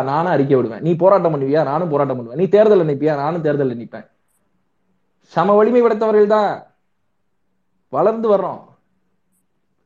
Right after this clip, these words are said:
இதே மாதிரி அவதூறுகளை உங்க மேல அள்ளி வீசுறதுக்கு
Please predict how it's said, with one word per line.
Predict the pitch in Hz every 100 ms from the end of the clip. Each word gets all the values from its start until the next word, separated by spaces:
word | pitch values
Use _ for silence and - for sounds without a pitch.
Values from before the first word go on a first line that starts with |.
| _ 165
இதே | 185 285 294
மாதிரி | 254 208
அவதூறுகளை | 165 196 185 147 139
உங்க | 143 196 208
மேல | 190 202
அள்ளி | 165 190 226
வீசுறதுக்கு | 185 170 147 127 110 127